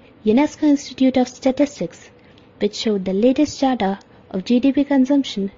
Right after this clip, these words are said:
by different countries on education as of September twenty twenty. The latest data from Canada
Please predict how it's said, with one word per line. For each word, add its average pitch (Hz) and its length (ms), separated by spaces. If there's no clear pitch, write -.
by 170 120
different 202 380
countries 269 460
on 247 140
education 226 640
as 180 200
of 175 100
September 247 480
twenty 254 260
twenty. 202 360
The 175 80
latest 202 360
data 254 320
from 233 220
Canada 226 580